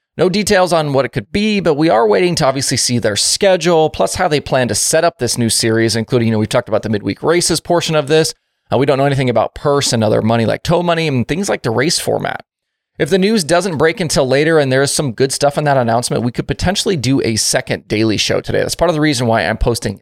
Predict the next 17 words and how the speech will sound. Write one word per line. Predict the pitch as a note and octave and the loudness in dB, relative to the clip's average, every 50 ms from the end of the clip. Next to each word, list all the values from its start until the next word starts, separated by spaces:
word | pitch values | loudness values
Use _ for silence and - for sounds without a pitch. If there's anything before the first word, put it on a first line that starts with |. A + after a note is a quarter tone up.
| _ _ | _ _
this | G#2+ A2+ D3+ G3+ G#3+ - | -2 0 0 0 2 2
episode | - C#3 C#3 C3+ - - A#2+ A2+ G#2+ - - | 0 0 0 -2 -2 0 0 0 -2 -2 -2
early | C#3 D#3 E3 D3+ C3 A#2 A2+ | 0 2 2 4 4 4 2
as | G#2+ - | 2 2
well, | B2 A#2+ A2 G2+ | 2 2 2 2
so | - - A2+ | 0 0 0
maybe | A2+ A2 G#2+ A#2 | 0 0 0 0
that | G#2+ A2 G#2 - | 0 0 0 -2
won't | - G#2+ A2+ A2 - - | -2 -2 -2 -2 -2 -2
break | A#2 A#2 A2 A2 - | -2 0 0 0 -2
in | G#2 A2 | -2 -2
the | G#2+ | -2
middle | G#2+ G#2+ A2 A2 | 0 0 0 -2
of | G#2+ | 0
what | G#2+ A2+ A2 | 0 -2 -2
I'm | G#2+ G#2+ | -2 -2
doing. | G#2+ A2 - - G1+ - | -4 -4 -2 -2 -4 -6